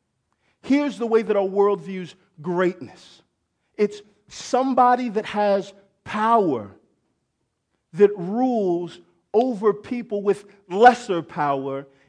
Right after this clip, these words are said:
in order to make their life more easy and enjoyable. And you see it throughout history. The children of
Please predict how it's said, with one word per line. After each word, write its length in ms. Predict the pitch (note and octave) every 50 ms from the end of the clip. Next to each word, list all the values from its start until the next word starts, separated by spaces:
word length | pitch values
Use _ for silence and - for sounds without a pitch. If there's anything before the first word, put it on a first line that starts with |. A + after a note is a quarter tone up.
| _ _
in 200 | A3+ G#3 G3+ G#3 -
order 300 | G#3 G#3 A3+ A#3 A#3 A#3+
to 180 | A#3+ - - G#3+
make 360 | G3+ G3 G3 G#3 G3+ G#3 D#3
their 220 | D#3+ F#3+ F#3+ G3
life 400 | F#3 E3 D3+ C#3+ C3+ C#3+ C#3 -
more 320 | - D3+ D3 C#3+ C#3 C3 - -
easy 540 | - F#3+ G3+ G#3 G3+ D#3 E3 F#3+ F#3+ G3 G3 _
and 360 | E3 D#3 D3+ D3+ D3+ D3+ D3+ D3+
enjoyable. 720 | D#3 D3 C#3 B2 A2 B2 B2 A2+ A2 G2+ F#2+ E2+ F#2+ F2+ _ _ _ _ _ _ _ _ _ _ _ _ _ _ _ _ _ _ _ _ _ _ _ _ _ _ _ _
And 120 | F3+ F3+ F3
you 120 | G3 G#3+
see 340 | F3+ - - - A3+ A3 A3+
it 160 | G#3+ G#3 -
throughout 440 | - F#3 F#3 F3+ E3+ E3+ D#3+ - - _ _ _ _
history. 640 | - G3+ A3 - - - - - C3 A2 F#2+ F2+ _ _ _ _ _ _ _ _ _ _ _ _ _ _ _ _ _ _ _ _ _ _ _ _ _ _ _ _ _ _ _ _ _ _ _ _ _ _ _ _ _ _ _ _ _ _ _ _ _
The 100 | E3 F3
children 440 | - - - A3 G3 F3+ F#3 F#3+ F#3+
of 200 | F#3 E3 C#3+